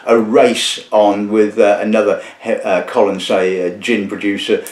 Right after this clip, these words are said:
to get the first, uh, gin distillery actually physically built. So,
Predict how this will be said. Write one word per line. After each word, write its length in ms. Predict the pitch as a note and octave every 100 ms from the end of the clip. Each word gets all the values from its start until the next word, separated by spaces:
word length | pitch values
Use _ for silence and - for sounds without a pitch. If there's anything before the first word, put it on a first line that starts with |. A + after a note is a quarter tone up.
| -
to 100 | -
get 220 | - -
the 80 | C3+
first, 420 | - G2 - -
uh, 220 | A2+ F#2+ F#2+
gin 320 | - A2 G2
distillery 540 | F2+ - G2 F#2+ G2
actually 480 | A2 G2+ - F#2+ F2+
physically 560 | - - A2 G2+ E2+ E2+
built. 500 | E2 - G#2+ A2+ -
So, 380 | - F2+ F2+